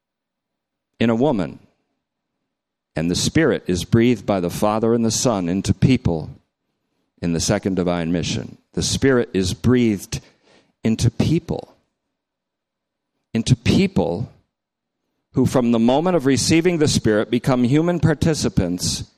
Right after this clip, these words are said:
in the divine mission of the Spirit, which is in essence an extension of the mission of the Son. "As the Father has sent me, so I send you."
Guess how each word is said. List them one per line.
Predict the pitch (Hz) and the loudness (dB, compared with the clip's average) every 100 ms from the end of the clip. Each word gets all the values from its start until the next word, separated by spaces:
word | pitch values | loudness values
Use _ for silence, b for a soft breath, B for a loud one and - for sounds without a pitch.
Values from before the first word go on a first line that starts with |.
| _ _ _ _ _ _ | _ _ _ _ _ _
in | 110 104 | -4 -2
the | 98 | -2
divine | 107 92 113 123 127 131 131 131 127 _ _ _ _ _ | -4 -2 -2 0 -2 -2 -2 -4 -8 _ _ _ _ _
mission | 101 120 120 110 92 92 - | -4 -2 -2 -2 -2 -4 -4
of | 92 90 | -6 -6
the | |
Spirit, | 92 - - 85 90 - _ _ _ _ _ _ _ _ _ _ _ _ | -6 -6 -6 -6 -8 -12 _ _ _ _ _ _ _ _ _ _ _ _
which | - 107 | -6 -2
is | 113 101 | 0 2
in | 107 | 2
essence | 147 - 101 95 - | 0 0 -4 -4 -4
an | 104 | -4
extension | 95 - 135 139 110 95 | -2 -2 -2 -2 -2 -2
of | 98 | -2
the | |
mission | 98 95 - 92 | 0 0 0 0
of | |
the | 104 | 0
Son. | - 143 117 82 - - B B - | 0 -2 -2 -6 -10 -20 B B -4
"As | 135 131 | -2 -2
the | 135 | -4
Father | - 147 156 190 | -2 0 0 2
has | 180 156 | 2 0
sent | - 160 147 | 0 -2 -2
me, | 110 110 120 | -2 -2 0
so | - 160 151 | 0 2 2
I | 147 | 0
send | 139 151 139 123 | 0 0 0 2
you." | 131 110 | 2 2